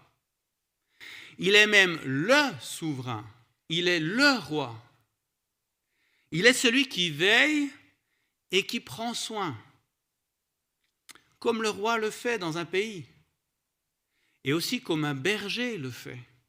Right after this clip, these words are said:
Alors je me disais, quelle belle inspiration que nos ancêtres ont eue de mettre ça sur cette pièce de monnaie. Mais ce n'est pas la seule chose dans notre pays qui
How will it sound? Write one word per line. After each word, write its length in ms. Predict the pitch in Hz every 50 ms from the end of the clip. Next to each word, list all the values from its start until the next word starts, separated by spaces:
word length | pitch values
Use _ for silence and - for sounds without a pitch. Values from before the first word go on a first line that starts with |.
| _ _ _ _ _ _ _ _ _ _ _ _ _ _ _ _ _ _ _ _ _ _ _ -
Alors 140 | 123 156 202
je 80 | 196 180
me 80 | 156
disais, 300 | 147 151 156 156 202 208
quelle 260 | - - 170 156 151
belle 300 | 143 135 143 220 240 226
inspiration 760 | 208 196 170 - - 190 180 185 175 170 - - 220 226 226 202
que 140 | - -
nos 220 | 151 160 160 156 175
ancêtres 400 | 202 220 208 - 208 - - 170
ont 120 | 160 170
eue 140 | 196 226 233
de 100 | 190 170
mettre 320 | 160 170 190 190 - -
ça 220 | - - 202 202 202
sur 180 | - - 160
cette 280 | - - 170 156 - 165
pièce 240 | - 196 196 175 151
de 80 | 160
monnaie. 440 | 165 165 160 156 147 139 127 120 117 _ _ _ _ _ _ _ _ _ _ - - - - - - - - - _ _ _ _ -
Mais 140 | 226 262 262
ce 100 | - -
n'est 60 | -
pas 260 | - - 302 302 294
la 120 | 277 226
seule 280 | - - - 269 254 240
chose 380 | 196 - - 277 294 302 277 208
dans 100 | 196 190
notre 220 | 196 185 - -
pays 320 | - 202 214 233 254 247
qui 280 | - - 175 170 160 -